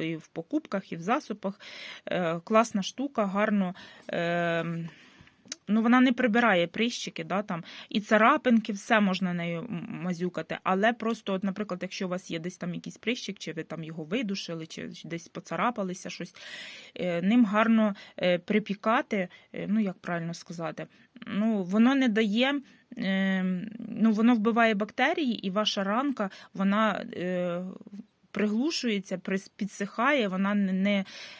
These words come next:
е, запалюється дальше, тому швидше заживає. І даже коли комарик вкусив, теж класно працює. Герпес — це взагалі, от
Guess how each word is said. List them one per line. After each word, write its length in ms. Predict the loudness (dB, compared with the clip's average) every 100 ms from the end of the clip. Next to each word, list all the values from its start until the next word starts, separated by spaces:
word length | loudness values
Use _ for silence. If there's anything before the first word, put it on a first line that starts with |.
| -20 _ _ _ _ -2
е, 760 | 2 2 2 2 0 0 -4 -6 -10 -2
запалюється 760 | 2 4 8 8 6 2 0 2
дальше, 540 | 6 6 4 2 0
тому 420 | 0 2 4 2 -2 -6
швидше 520 | -4 0 0 0 -2 -4
заживає. 720 | -2 -2 -4 -6 -6 -6 -8 -12 -20 -16
І 100 | -4
даже 240 | 4 4 4
коли 180 | 2 2
комарик 460 | 4 6 6 4
вкусив, 440 | -2 -8 -4 -2 -2
теж 240 | -2 -4
класно 420 | -4 -6 -6 -6
працює. 580 | -8 -10 -8 -4 -4 -4 2
Герпес — 460 | 4 4 2 -4
це 120 | -2
взагалі, 640 | -2 2 2 2 2 2 0
от 180 | -2